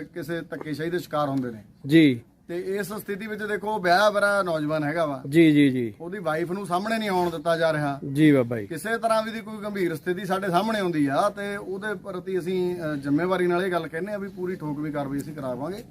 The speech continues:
Speaker 2: ਜੀ।
Speaker 1: ਤੇ ਦੋਸ਼ੀਆਂ ਨੂੰ ਬਿਲਕੁਲ ਨਹੀਂ ਅਸੀਂ, ਅ, ਬਖਸ਼ਿਆ ਜਾਣ ਦੇਵਾਂਗੇ। ਪ੍ਰਸ਼ਾਸਨ ਤੋਂ ਸਖਤ ਕਾਰਵਾਈ ਅਸੀਂ ਹਰ ਹਾਲਤ ਕਰਵਾਵਾਂਗੇ।
Speaker 2: ਜੀ ਬਾਬਾ ਜੀ, ਧੰਨਵਾਦ
Speaker 1: ਵਾਹਿਗੁਰੂ ਜੀ
Speaker 2: ਬਾਬਾ ਜੀ।
Speaker 1: ਖਾਲਸਾ, ਵਾਹਿਗੁਰੂ ਜੀ ਕੀ ਫਤਿਹ।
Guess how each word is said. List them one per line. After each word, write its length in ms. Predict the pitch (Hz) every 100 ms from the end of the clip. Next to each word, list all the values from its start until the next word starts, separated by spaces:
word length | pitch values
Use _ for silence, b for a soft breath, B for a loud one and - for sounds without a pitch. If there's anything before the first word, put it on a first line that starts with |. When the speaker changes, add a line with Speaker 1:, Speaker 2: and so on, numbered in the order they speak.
| 151
Speaker 2:
ਜੀ। 260 | 139 156 127
Speaker 1:
ਤੇ 80 | 113
ਦੋਸ਼ੀਆਂ 300 | 151 175 175
ਨੂੰ 80 |
ਬਿਲਕੁਲ 300 | 156 156 175
ਨਹੀਂ 120 | 175 185
ਅਸੀਂ, 300 | 185 185 180
ਅ, 40 | 160 147
ਬਖਸ਼ਿਆ 400 | 143 139 151 143
ਜਾਣ 180 | 139
ਦੇਵਾਂਗੇ। 360 | 135 139 156 175
ਪ੍ਰਸ਼ਾਸਨ 520 | 165 143 143 139 156
ਤੋਂ 120 | 165
ਸਖਤ 240 | 147 143 147
ਕਾਰਵਾਈ 380 | 147 147 156 156
ਅਸੀਂ 180 | 180
ਹਰ 100 | 165
ਹਾਲਤ 180 | 160 151
ਕਰਵਾਵਾਂਗੇ। 680 | - 127 120 110 - - -
Speaker 2:
ਜੀ 180 | 139 165
ਬਾਬਾ 260 | 135 113 120
ਜੀ, 60 | -
ਧੰਨਵਾਦ 220 | 160 151
Speaker 1:
ਵਾਹਿਗੁਰੂ 220 | 143 117 -
ਜੀ 60 |
Speaker 2:
ਬਾਬਾ 80 | -
ਜੀ। 60 | 135
Speaker 1:
ਖਾਲਸਾ, 240 | 127 135
ਵਾਹਿਗੁਰੂ 200 | 135 123
ਜੀ 60 | 120
ਕੀ 120 |
ਫਤਿਹ। 120 | 131